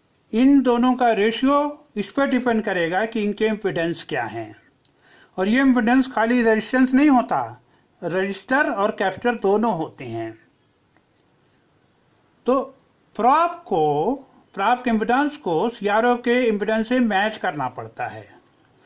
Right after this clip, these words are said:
जब हम पहली बार प्रॉप स्कोप में लगाते हैं तो इसको मैच कराते हैं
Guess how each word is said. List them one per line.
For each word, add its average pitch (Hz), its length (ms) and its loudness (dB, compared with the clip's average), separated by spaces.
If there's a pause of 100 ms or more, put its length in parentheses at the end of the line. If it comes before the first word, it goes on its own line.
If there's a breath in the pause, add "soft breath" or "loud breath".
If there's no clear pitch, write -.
(160 soft breath)
जब 185 160 -2
हम 214 120 0
पहली 196 320 -2
बार 214 200 0
प्रॉप 202 340 -2
स्कोप 190 300 -6
में 190 100 -4
लगाते 170 420 -2
हैं 175 480 -4 (880 soft breath)
तो 233 120 4
इसको 247 300 0
मैच 220 380 0
कराते 160 440 -4
हैं 113 400 -10